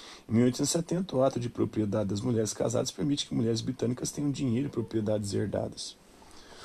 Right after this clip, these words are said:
Conforme a Revolução Industrial, que aconteceu entre mil setecentos e sessenta e mil oitocentos e quarenta, ganhava força no início do século dezenove, as mulheres começavam a rever sua posição em sociedades que enfatizavam a importância de se realizar um trabalho produtivo.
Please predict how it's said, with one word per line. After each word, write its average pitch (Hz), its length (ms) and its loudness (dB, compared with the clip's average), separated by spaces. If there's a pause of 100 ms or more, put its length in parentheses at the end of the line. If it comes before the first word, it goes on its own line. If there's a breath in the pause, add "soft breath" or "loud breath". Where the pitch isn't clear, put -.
(120 loud breath)
Conforme 151 300 2
a 208 40 6
Revolução 160 420 6
Industrial, 127 560 4
que - 100 -4
aconteceu 110 460 0
entre 98 120 -4
mil 110 140 2
setecentos 104 460 0
e - 20 -2
sessenta 101 340 0
e 104 40 -2
mil 104 80 2
oitocentos 101 300 0
e - 20 -8
quarenta, 107 320 0
ganhava 107 280 0
força 131 440 2
no 117 80 2
início 110 220 0
do 107 40 -6
século 101 320 -2
dezenove, 117 420 0 (540 loud breath)
as 139 140 0
mulheres 156 220 2
começavam 143 460 2
a 131 60 4
rever 120 220 4
sua 117 160 0
posição 113 500 2
em 113 60 4
sociedades 107 680 2
que - 140 -8
enfatizavam 110 800 -2
a 107 40 2
importância 107 560 -2
de 110 60 -6
se - 160 -4
realizar 104 300 0
um 107 40 0
trabalho 104 380 0
produtivo. - 580 -4